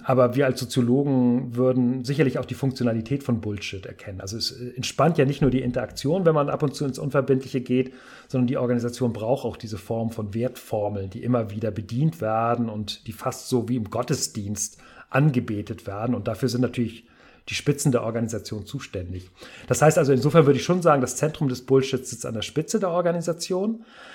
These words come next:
Aber das heißt ja nicht, dass auch Mitarbeiter, Mitarbeiterinnen in die Situation kommen können, dass sie eher ins Allgemeine abgleiten.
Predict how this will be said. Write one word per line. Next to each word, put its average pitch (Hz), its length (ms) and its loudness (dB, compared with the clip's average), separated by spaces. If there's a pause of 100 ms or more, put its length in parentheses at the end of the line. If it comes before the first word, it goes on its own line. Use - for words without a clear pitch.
(340)
Aber 160 520 8
das - 160 4
heißt 165 200 8
ja 165 60 10
nicht, 180 220 4
dass 156 100 2
auch - 160 -2
Mitarbeiter, 123 640 4
Mitarbeiterinnen 120 680 0
in 113 80 0
die 113 100 -2
Situation 127 500 0
kommen 113 240 -4
können, 107 260 -2
dass 104 160 -6
sie 127 240 -6
eher 123 140 0
ins - 180 -6
Allgemeine 104 540 -6
abgleiten. 87 640 -14